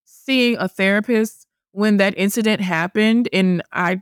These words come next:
I've talked about it on my own podcast, so I'll go ahead and tell you. Um, the drop-off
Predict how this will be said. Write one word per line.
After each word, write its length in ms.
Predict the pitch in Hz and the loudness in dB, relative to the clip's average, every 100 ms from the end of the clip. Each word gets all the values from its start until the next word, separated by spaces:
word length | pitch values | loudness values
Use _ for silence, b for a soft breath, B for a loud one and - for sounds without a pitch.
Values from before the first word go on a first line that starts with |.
| - | -6
I've 160 | 175 - | -6 -4
talked 260 | 220 208 | -4 -2
about 200 | 196 175 | -2 0
it 100 | 160 | 0
on 100 | 156 | -4
my 160 | 156 156 | -4 -4
own 160 | 160 | -6
podcast, 460 | 170 165 180 180 180 | -4 -4 -4 -6 -4
so 100 | - | -4
I'll 80 | 175 | -2
go 100 | 180 | 0
ahead 120 | 190 | 0
and 80 | 196 | 2
tell 160 | 285 359 | 2 0
you. 220 | 160 156 _ _ - | -2 -6 _ _ -4
Um, 400 | 196 180 160 170 _ _ _ | 0 0 -2 -8 _ _ _
the 100 | 202 | -4
drop-off 760 | 190 185 190 208 220 254 - | 0 0 0 0 0 -2 -10